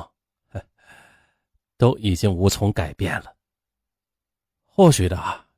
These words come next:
这就是命运吧。于是他很痛恨自己，痛恨社会的势力，更痛恨命运的不公。然而欲望，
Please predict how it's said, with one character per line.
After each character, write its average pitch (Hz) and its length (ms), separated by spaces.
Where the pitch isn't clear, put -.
这 143 160
就 117 100
是 127 100
命 139 280
运 80 160
吧。 - 160
于 202 140
是 196 140
他 190 100
很 165 200
痛 196 180
恨 147 120
自 123 140
己， 92 220
痛 254 160
恨 190 100
社 208 220
会 147 80
的 123 80
势 233 220
力， 175 120
更 294 160
痛 262 240
恨 190 160
命 226 260
运 113 120
的 87 80
不 120 200
公。 202 280
然 139 120
而 180 120
欲 220 180
望， 190 240